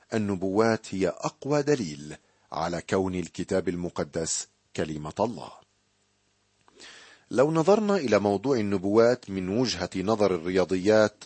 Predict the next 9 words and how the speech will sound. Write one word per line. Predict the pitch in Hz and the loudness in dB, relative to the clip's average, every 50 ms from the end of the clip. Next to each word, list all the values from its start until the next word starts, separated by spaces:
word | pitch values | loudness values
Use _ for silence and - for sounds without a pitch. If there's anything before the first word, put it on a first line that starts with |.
| - - | -16 -4
والاحتمالات، | 101 104 110 101 80 - - - - 104 107 113 127 143 127 87 78 - _ - - - _ _ _ - - - - _ - | 0 0 0 0 0 -6 -10 -8 -6 -4 -2 -2 -2 -2 -2 -4 -4 -6 _ -20 -20 -20 _ _ _ -20 -20 -20 -20 _ -4
لوجدنا | 101 104 107 107 110 113 117 - 196 196 - 104 104 107 104 - 160 | 0 4 6 6 6 6 6 6 4 2 0 0 -2 -2 0 0 0
أن | 156 135 | 0 0
الإنسان | 113 98 90 - 123 120 113 104 - - 156 151 139 123 | 0 0 -2 -2 -4 -4 -2 -2 0 0 0 2 2 2
لا | 110 107 117 120 | 2 4 4 2
يمكنه | 120 117 120 117 117 - - 185 170 143 107 101 98 - | 2 2 0 -2 -4 -6 -4 -2 -2 -2 -2 -2 -2 -2
أبدًا | 139 139 123 113 104 113 110 107 101 104 | 0 0 2 2 4 4 2 2 2 -2
أن | 110 107 | -2 -2
يتنبأ. | 104 104 95 - 104 95 101 98 80 - 78 - | 0 0 0 0 0 -2 -2 -2 -4 -4 -8 -8